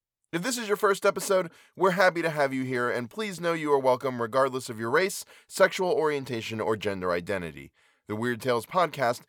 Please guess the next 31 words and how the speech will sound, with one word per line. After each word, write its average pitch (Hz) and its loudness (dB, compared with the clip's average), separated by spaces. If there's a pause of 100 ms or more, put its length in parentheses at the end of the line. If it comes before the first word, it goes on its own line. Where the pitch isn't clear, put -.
(120)
stands 156 -4
in 156 -8
solidarity 107 2
with 85 -8
you 92 -6
all. 87 0 (480)
Transcripts 117 -6
of 107 -10
the 104 -8
show 117 2
are 104 4
available. 131 2 (140)
The 180 -2
link 156 0 (120)
is 135 -6
in 104 -4
the 98 -10
show 95 -4
notes. 76 -12 (960)
If 156 -8
you 262 0
enjoy 220 6
the 156 -6
show 139 6
and 147 4
want 139 6
to 131 -2
contribute 127 -6
to 131 -4
its 113 -4
success 190 4